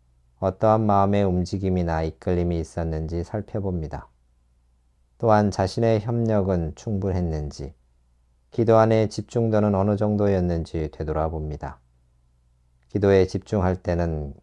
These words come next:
그렇게 큰 움직임이 없을지라도 성찰할 때 그 움직임을 의식하는 경우도 있습니다. 이성을 사용해서 신중하게 성찰합니다.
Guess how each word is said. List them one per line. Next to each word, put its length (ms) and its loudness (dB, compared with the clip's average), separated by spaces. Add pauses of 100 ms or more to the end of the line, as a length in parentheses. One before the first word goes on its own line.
그렇게 540 -2
큰 260 -6
움직임이 640 -2
없을지라도 840 -4 (640)
성찰할 600 0
때 180 2
그 180 0
움직임을 800 0
의식하는 720 -2
경우도 380 -2
있습니다. 560 -8 (1160)
이성을 360 2
사용해서 800 0 (120)
신중하게 720 -2
성찰합니다. 800 -6